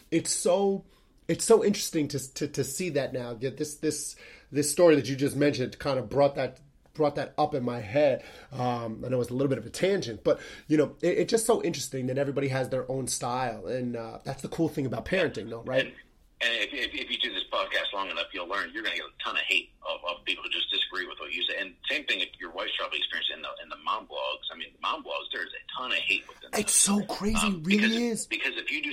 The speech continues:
Speaker 2: something different and you say it and you think it's good for your family, um, and even if you say it in a way that, uh, you know, hey, everyone can do their own thing, you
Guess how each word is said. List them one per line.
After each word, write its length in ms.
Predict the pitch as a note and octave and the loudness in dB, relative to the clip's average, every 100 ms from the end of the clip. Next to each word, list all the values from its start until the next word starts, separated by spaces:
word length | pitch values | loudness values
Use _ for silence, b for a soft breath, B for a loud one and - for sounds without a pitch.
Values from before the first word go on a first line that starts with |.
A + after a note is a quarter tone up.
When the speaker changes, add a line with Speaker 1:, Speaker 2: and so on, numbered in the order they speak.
| - | -2
Speaker 2:
something 320 | C#3 B2+ - | -2 -4 -6
different 340 | A#2 - E2+ D#2+ | -6 -6 -8 -6
and 100 | E2+ | -4
you 80 | - - | -2 0
say 180 | C3+ G#2+ | 2 2
it 80 | E2 - | 0 -2
and 100 | - | -6
you 60 | |
think 160 | - - | -10 -6
it's 100 | - | -2
good 140 | - | -2
for 120 | - F2 | -4 -6
your 200 | A2 - | -8 -6
family, 400 | E2+ D#2 - C#2+ - B B B _ - | -6 -6 -4 -4 -4 B B B _ -6
um, 300 | D#2+ D#2 - | -4 -2 -2
and 140 | C3+ | -2
even 320 | F3 F#3+ F3+ | -2 -6 -4
if 140 | - C3+ | -2 -2
you 100 | B2 B2 | -2 -2
say 160 | A#2 | -2
it 80 | G#2+ | -2
in 80 | G#2+ | -6
a 60 | |
way 260 | F#2 F2+ F#2 | -6 -4 -4
that, 240 | F2 E2+ - | -4 -4 -4
uh, 40 | C3 | -6
you 140 | C3 A2+ | -4 -4
know, 60 | |
hey, 240 | G#2+ B2 F#2+ | -2 0 0
everyone 320 | G#2+ A2 G#2 | -2 -8 -10
can 140 | G2 | -10
do 120 | G2+ G2+ | -10 -8
their 120 | F#2+ | -6
own 140 | F#2 F2+ | -6 -4
thing, 240 | - | -6
you 80 | F#2+ | -6